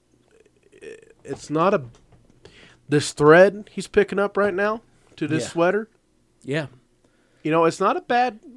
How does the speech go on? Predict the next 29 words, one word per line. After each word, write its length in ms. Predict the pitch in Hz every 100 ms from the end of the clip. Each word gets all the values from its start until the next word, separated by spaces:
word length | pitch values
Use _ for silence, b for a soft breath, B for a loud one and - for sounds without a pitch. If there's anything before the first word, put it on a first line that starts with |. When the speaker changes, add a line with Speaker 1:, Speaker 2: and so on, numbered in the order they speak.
| - b b b
Speaker 1:
it's 100 | 135
n-, 60 |
Speaker 2:
Because 240 | - 127 107
Speaker 1:
it's 120 | -
not 100 | 208
a 40 | 202
bad 240 | 202 190
hunch. 460 | 208 180 - - - b b b b b _ _ _ _ _ _ -
Speaker 2:
he 220 | - 147
picked 400 | - 151 139 -
up 380 | 117 101 - - _ _ _ _ _ _ _ _ _ 120 _ -
the 120 | 135
fact 420 | - 117 101 -
that 240 | 113 90 - _ -
the 120 | 113 -
six 360 | - 143 -
smartest 720 | - - 107 101 107 107 -
kids, 520 | - 117 110 101 - - _ b b b b
the 80 | 104
six 340 | - 123 - -
top 360 | - 127 -
of 60 | 113
the 80 | 107
top 360 | - 120 -
kids 380 | - 113 135 117
in 80 | 113
Angel 320 | 113 113 113
Grove 300 | 117 117 101
High, 460 | 123 135 107 95